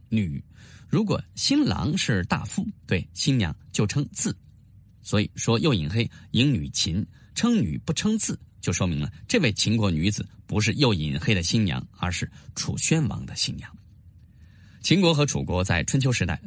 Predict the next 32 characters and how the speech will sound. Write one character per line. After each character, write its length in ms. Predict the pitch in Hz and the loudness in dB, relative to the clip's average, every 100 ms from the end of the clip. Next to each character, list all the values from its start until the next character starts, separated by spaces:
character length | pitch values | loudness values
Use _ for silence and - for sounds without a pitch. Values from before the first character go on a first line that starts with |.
| - | -2
就 120 | 110 | 0
有 140 | 76 | 0
联 160 | 67 87 | -2 0
姻 140 | 92 | 0
关 200 | 95 92 | 0 0
系， 160 | 87 - - - - | -2 -8 -18 -20 -14
秦 240 | - 160 220 | -2 2 4
孝 180 | 240 156 | 4 4
公 180 | 208 | 2
以 140 | 175 - | 2 0
后， 220 | - 95 - - | -2 -4 -8 -6
秦 160 | - | 0
国 140 | 104 101 | 2 2
不 100 | 98 | 2
断 180 | 98 82 | 0 0
和 220 | 90 95 | 0 2
六 140 | 104 | 2
国 160 | 85 101 | 2 0
联 120 | 80 | 0
姻， 220 | 90 123 - | 0 0 -2
婚 300 | - - 113 | -8 0 2
呢 140 | 98 - - | 2 -2 -6
都 100 | 95 | -4
结 160 | - | -2
遍 220 | 82 117 | 2 2
了， 140 | 82 - - - - | 2 -4 -14 -20 -2
唯 160 | 101 113 | 2 2
独 160 | 110 | 2
少 180 | 110 - | 2 0
了 100 | - | -2
赵 200 | - - 104 | -2 -4 -4
国， 220 | - | -10